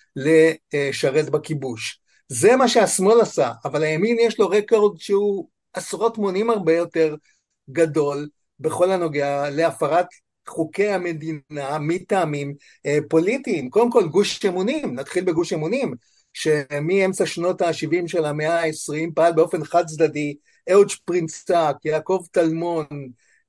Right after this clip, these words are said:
יהושע אריאלי, כולם גינו את זה במילים חריפות ביותר כתופעות של הפרות חוק בוטות, של השתלטות של קבוצת מיעוט על שיקול הדעת הפוליטי של המדינה, החלפת ההחלטות של המערכת השלטונית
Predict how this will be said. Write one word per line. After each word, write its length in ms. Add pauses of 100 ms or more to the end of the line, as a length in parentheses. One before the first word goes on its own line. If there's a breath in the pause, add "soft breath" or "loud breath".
(140)
יהושע 340
אריאלי, 600
כולם 420
גינו 360
את 100
זה 320
במילים 840
חריפות 460
ביותר 380
כתופעות 540
של 240 (440)
הפרות 600
חוק 400
בוטות, 600
של 120
השתלטות 560
של 160
קבוצת 500
מיעוט 580 (260)
על 120
שיקול 380
הדעת 340
הפוליטי 420
של 140
המדינה, 440
החלפת 840
ההחלטות 600
של 140
המערכת 340
השלטונית 640